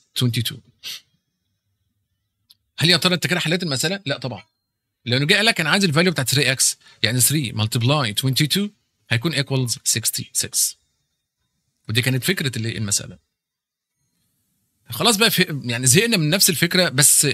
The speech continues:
خلي بالك السؤال ده حلو. ده مش نفس الفكره، انا كنت فاكر ديت، آه، فور. Fourteen over الاكس equals الواي over seven، فبقول لك انا عايز الفاليو بتاعت two اكس واي. السؤال ده جميل جدًا. السؤال ده كويس قوي.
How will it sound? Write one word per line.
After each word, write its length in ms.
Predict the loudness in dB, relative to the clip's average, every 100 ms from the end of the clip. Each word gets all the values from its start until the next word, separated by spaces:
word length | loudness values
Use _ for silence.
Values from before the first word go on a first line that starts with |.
| 0
خلي 240 | 0 2
بالك 440 | 2 2 0 -4 -18 _ _ _ _ _ _ _ 2
السؤال 240 | 4 4
ده 80 | 2
حلو. 320 | 2 0 -6 -16 _ _ _ _ -2
ده 100 | -2
مش 160 | -2 -4
نفس 160 | -4
الفكره، 200 | -4 -4
انا 100 | -4
كنت 160 | -4 -4
فاكر 240 | -2 -2
ديت، 440 | 0 0 -2 -4 -6
آه، 240 | -6 -10 _ _ _ -8
فور. 280 | -6 -6 -12 _ _ _ _ _ -20 _ _ -4
Fourteen 340 | 2 2 2
over 100 | 2
الاكس 340 | 2 2 2 2
equals 300 | 2 0 0
الواي 280 | 0 0
over 220 | -2 0 2
seven، 240 | 2 2
فبقول 260 | 0 2 2
لك 100 | 2
انا 80 |
عايز 140 | 2 0
الفاليو 300 | 2 2 0
بتاعت 280 | -2 -2 -4
two 60 |
اكس 180 | -2 -2
واي. 140 | -2
السؤال 240 | 0 0 2
ده 80 | 0
جميل 180 | 0
جدًا. 360 | -2 -4 -6 -10 -14 _ _ _ _ _ _ _ _ _ _ _ _ _ -6
السؤال 240 | -2 0
ده 80 | -2
كويس 260 | -2 -2 0
قوي. 260 | -2 -6